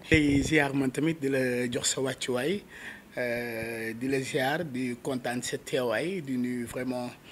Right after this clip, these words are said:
euh, say internautes yi. Donc di leen wax ni kontaan naa ci,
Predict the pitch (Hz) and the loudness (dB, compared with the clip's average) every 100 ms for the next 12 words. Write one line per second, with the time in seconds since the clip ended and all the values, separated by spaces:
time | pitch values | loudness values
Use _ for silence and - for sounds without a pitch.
0 | - - - 117 120 120 117 120 - 151 | -20 -20 -6 -2 0 0 -2 -2 2 2
1 | 143 151 151 143 143 147 170 156 135 127 | 2 0 2 2 2 0 -2 -2 -4 -4
2 | 135 131 135 127 - 127 143 135 135 127 | -4 -2 -2 -4 -4 -4 -2 -2 0 0
3 | 127 127 127 123 117 113 107 | -2 -2 -2 -2 -2 -4 -6